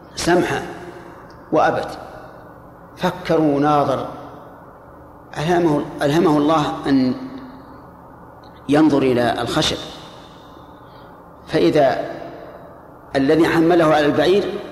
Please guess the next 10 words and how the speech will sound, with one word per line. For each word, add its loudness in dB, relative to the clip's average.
خشب 0
جاري، -2
وإذا 2
خشبه -2
موجود -2
بالأرض، -10
فنزل 2
الخشب -2
من -6
البعير -4